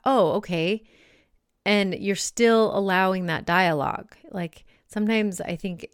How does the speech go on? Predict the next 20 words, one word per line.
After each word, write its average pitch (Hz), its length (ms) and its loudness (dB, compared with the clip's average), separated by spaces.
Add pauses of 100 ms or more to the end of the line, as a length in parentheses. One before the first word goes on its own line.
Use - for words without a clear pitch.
(240)
as 170 160 -4
parents, 165 480 -6
we 180 100 -10
kind 160 240 -10
of 156 60 -12
think 165 240 -10
we 160 120 -4
have 151 220 -6
to 180 60 -10
get 160 140 -4
it 147 120 -6
right. 160 480 -4 (720)
And 170 500 -2
I 170 100 -2
was 170 140 -6
just - 180 -10
thinking, 190 440 -4 (160)
you 208 180 -4
can 339 240 -2
just 277 340 -2